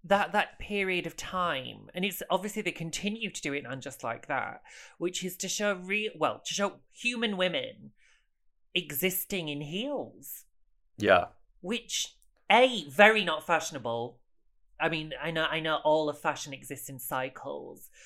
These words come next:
Speaker 1: but high heels, e-, even if you look at runways, you're not seeing a lot of models wearing stilettos right now, except Saint Laurent, who continues to dress women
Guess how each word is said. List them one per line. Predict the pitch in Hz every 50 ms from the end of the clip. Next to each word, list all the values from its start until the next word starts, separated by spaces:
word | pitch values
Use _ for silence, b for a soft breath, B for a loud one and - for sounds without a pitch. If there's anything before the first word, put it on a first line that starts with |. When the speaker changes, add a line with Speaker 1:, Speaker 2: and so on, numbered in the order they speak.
| B B B B B B
Speaker 1:
but | 139 123 - 165 151 139 - - _ _ _ _ -
high | - - - 190 190 208
heels, | 220 196 190 185 160 151 127 151
e-, | 170
even | 185 185 202 185 180
if | 180 - 151
you | 151
look | 147 143 -
at | 127 131
runways, | 131 131 143 156 143 123 127 - - 127 - - - - _ -
you're | 156 160 147
not | 139 135 -
seeing | - - 147 131 135
a | 131
lot | 127 127 123 123
of | 123 135
models | 131 127 127 123 120 131 131 135 135 131 127 - - - -
wearing | 170 160 143 139 131 127 131 123
stilettos | - - - 127 123 123 - - 131 135 131 131 127 127 - - -
right | 156 135 135 131 - 143
now, | 143 139 135 131 131 147 156 147 b b b b b b
except | 147 143 - 190 147 - - - - _ _ _ _
Saint | - - - 160 135 127
Laurent, | 127 123 123 123 120 113 120 120
who | 120 147 131 123 120
continues | - 131 127 135 147 139 131 123 120 -
to | - -
dress | - 135 127 120 - - -
women | 139 131 117 123 120 117 117 117